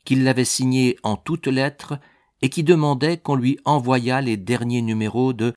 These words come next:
l'Antiquarian. Le professeur commençait à se sentir un peu à l'étroit dans son uniforme.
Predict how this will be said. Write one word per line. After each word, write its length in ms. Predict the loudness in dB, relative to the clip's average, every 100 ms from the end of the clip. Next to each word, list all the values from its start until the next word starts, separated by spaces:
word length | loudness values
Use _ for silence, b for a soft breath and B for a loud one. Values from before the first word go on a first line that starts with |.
| -2
l'Antiquarian. 880 | -2 -2 -4 -2 -4 -2 -6 -8 -12 _ _ _ _ _ _ _ _ _ _ _ _ _ _
Le 120 | -20
professeur 680 | -14 -12 -10 -4 -4 -4 -10 -14
commençait 540 | -10 -8 -2 -2 -2
à 60 | -8
se 160 | -6
sentir 520 | -6 -6 -8 -10 -10 -2
un 180 | 0 0
peu 280 | -2 -2 -2
à 80 | -2
l'étroit 540 | -6 -6 -8 -4 -2
dans 160 | -4 -6
son 200 | -4 -2
uniforme. 800 | -2 -4 -6 -6 -6 -10 -14